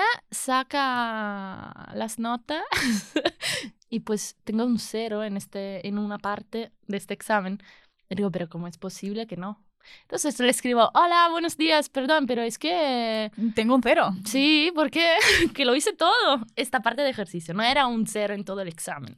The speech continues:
Speaker 2: Era,
Speaker 1: Pero
Speaker 2: sí.
Speaker 1: era como una parte.
Speaker 2: Ujú.
Speaker 1: Em, y me dice, como me responde súper enfadado, que ya eso seguro era por otro <laughs>
Speaker 2: Sí, por otras
Speaker 1: por co-
Speaker 2: cosas suyas personales, ¿no? Pero
Speaker 1: Sí, o por mi evaluación continua que no existía, que, ¿sabes?
Speaker 2: <laughs>
Speaker 1: Estas cosas como
Speaker 2: Vale.
Speaker 1: presencia,
Speaker 2: <laughs>
Speaker 1: ejerci-, a veces pasan ejercicios en clase.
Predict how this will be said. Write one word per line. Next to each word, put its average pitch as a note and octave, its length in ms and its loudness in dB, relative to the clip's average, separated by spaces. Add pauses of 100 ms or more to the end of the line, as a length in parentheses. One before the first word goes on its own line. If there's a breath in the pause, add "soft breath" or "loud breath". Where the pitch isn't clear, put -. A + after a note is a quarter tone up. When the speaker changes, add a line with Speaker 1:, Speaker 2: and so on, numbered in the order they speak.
Speaker 2:
Era, A#3 220 2
Speaker 1:
Pero G#3 260 0
Speaker 2:
sí. A#3+ 100 -2
Speaker 1:
era A3+ 200 4
como A3+ 140 -4
una G3+ 180 -4
parte. F3 320 -6 (120)
Speaker 2:
Ujú. A#3 320 2 (180)
Speaker 1:
Em, G3+ 800 -2 (680)
y A3 140 0
me A3 140 -2
dice, G#3 400 -6
como G3+ 180 -4
me G3 120 -4
responde G3 440 -6
súper A#3 300 -6
enfadado, B3 520 -4
que G#3 240 -6 (200)
ya B3+ 280 2
eso C4+ 260 -8
seguro A#3+ 360 -6
era G3+ 220 -4
por G3 160 -10
otro G#3 600 -6
<laughs> B3+ 400 -6
Speaker 2:
Sí, B3 180 -2
por A3 120 2
otras A3 180 2
Speaker 1:
por G3 60 -8
co- A3 60 -4
Speaker 2:
cosas G#3+ 140 -2
suyas G#3 260 -4
personales, F3+ 520 -10
¿no? F#3+ 100 -8
Pero G3+ 120 -4
Speaker 1:
Sí, D#4+ 240 6
o D#4 140 8
por C4+ 180 2
mi C#4+ 160 2
evaluación C4 420 0
continua B3 380 -2
que A#3 80 -4
no A3+ 80 -2
existía, A3+ 840 -2
que, - 100 -6
¿sabes? C4+ 420 6
Speaker 2:
<laughs> A#3+ 60 4
Speaker 1:
Estas A3+ 240 0
cosas A#3+ 260 -6
como A3+ 200 -4
Speaker 2:
Vale. G3+ 100 -2
Speaker 1:
presencia, B3 1120 2
Speaker 2:
<laughs> G3 260 -4
Speaker 1:
ejerci-, A3+ 500 -6
a A3 60 -6
veces A#3 280 -8
pasan C4+ 280 0
ejercicios A#3+ 540 -6
en A#3+ 120 -2
clase. A#3+ 560 -4